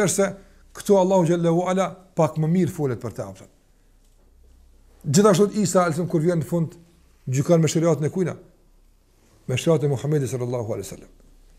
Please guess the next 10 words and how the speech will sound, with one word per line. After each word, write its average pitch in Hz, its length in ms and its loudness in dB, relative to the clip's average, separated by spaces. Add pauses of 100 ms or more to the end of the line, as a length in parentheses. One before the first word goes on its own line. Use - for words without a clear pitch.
(600)
Dhe 135 140 2
Allahu 196 180 6
xhallahu 190 300 4
ala 175 100 4
ka 170 160 0
marrë 190 240 2
besatimin 180 480 0
e 160 80 0
pejgamberëve. 165 560 2 (560)
Çdo 160 240 2